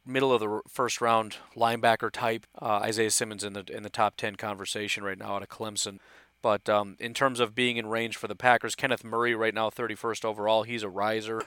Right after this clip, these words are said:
Terrell Lewis out of Alabama, maybe late first, early second kinda territory.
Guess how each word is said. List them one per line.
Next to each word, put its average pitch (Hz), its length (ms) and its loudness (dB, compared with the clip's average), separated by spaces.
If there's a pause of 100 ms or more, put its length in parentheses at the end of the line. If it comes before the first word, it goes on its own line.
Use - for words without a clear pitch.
(100)
Terrell 135 400 10
Lewis 131 400 4
out 131 140 -4
of 113 80 0
Alabama, 117 640 6 (260)
maybe 117 400 2
late 110 320 0
first, 113 340 0
early 113 220 0
second 110 400 0
kinda 107 280 0 (100)
territory. 110 600 0